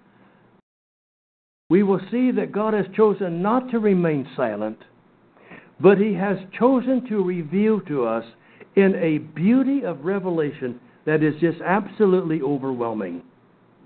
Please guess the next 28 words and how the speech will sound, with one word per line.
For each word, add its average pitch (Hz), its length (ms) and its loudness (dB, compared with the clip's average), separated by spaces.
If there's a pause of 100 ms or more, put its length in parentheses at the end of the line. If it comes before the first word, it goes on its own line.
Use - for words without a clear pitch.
(480)
And 123 140 -2
that's 180 260 4
what 170 140 2
I'm 156 160 0
going 147 180 0
to 131 100 0
try 143 260 -4
to 131 100 -4
introduce 127 520 -4
to 131 80 -4
you 117 320 0 (400)
next 127 320 -4
week. 120 200 0
God 156 280 2
is 160 200 0
not 156 320 -2
silent. 175 400 0 (640)
He 160 160 4
has 160 280 2
prepared 196 580 0
a 190 80 -4
means 139 600 -2 (760)
for 143 220 2
us 185 260 4 (460)
to 165 160 0
observe 143 840 0 (720)
his 156 240 -2
message 143 560 -2